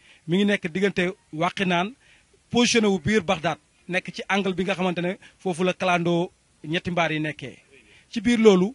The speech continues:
ñi ngi woo sunu maire yi nga xamante ne ñoo nekk, ñoo wër jàkka ji. Euh, maire u, euh, Djiddah Thiaroye Kaw ñi ngi koy woo, ñi ngi woo maire u Médina Gounass,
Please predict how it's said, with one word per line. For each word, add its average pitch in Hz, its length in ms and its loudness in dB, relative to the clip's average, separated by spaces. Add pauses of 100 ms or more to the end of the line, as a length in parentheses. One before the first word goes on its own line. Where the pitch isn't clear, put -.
(320)
ñi 175 100 0
ngi 226 100 0
woo 202 300 6
sunu 196 260 0
maire 208 320 6
yi 208 60 2
nga 208 100 0
xamante 185 280 -2
ne 175 80 0
ñoo 180 160 2
nekk, 185 220 -2 (220)
ñoo 180 260 2
wër 190 140 4 (400)
jàkka 165 260 -2
ji. 135 180 -12 (560)
Euh, 165 300 0 (200)
maire 190 300 4
u, 196 260 6 (140)
euh, 165 260 -2
Djiddah 175 280 2
Thiaroye 170 340 2
Kaw 147 160 -4
ñi 151 100 -2
ngi 147 40 -4
koy 143 140 -6
woo, 156 260 -2 (340)
ñi 165 80 2
ngi 190 80 2
woo 202 240 8
maire 190 280 6
u 175 100 6
Médina 175 300 2
Gounass, 160 460 -2